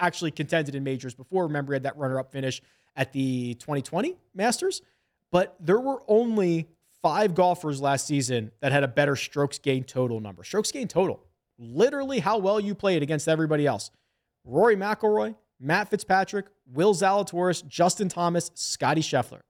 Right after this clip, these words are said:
That's it. Sungjae Im was sixth. Those five guys had ten wins and three majors.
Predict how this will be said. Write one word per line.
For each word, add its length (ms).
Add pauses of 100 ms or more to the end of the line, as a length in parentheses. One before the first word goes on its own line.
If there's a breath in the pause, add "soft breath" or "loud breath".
(160)
That's 300
it. 160 (220)
Sungjae 400
Im 140
was 140
sixth. 340 (400)
Those 260
five 260
guys 320
had 180
ten 220
wins 220
and 100
three 180
majors. 480